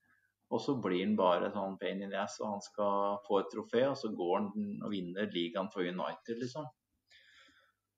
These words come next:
Og det ble jo, da ble det jo, ah,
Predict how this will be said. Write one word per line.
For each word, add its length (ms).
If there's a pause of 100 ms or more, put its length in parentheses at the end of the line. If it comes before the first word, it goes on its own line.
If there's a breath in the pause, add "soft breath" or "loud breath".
(140)
Og 100
det 180
ble 260
jo, 180
da 160
ble 280
det 120
jo, 120 (200)
ah, 600